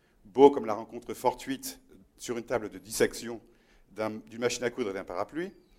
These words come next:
Et de cette formule qu'on sait talismanique pour le surréalisme, Ponge retire en quelque sorte la métaphorisation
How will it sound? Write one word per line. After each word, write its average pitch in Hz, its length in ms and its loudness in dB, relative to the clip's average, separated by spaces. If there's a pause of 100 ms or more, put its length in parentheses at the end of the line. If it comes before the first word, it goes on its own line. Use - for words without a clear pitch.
(540)
Et 123 60 -12
de 131 100 -4
cette 170 180 2
formule 175 280 4
qu'on 135 140 -10
sait 135 160 -4
talismanique 143 800 -2
pour 117 100 -6
le 113 60 -4
surréalisme, 113 640 -4 (340)
Ponge 143 400 2
retire 147 520 2
en 131 40 -12
quelque 127 240 -12
sorte - 460 0 (400)
la 120 80 2
métaphorisation 139 960 2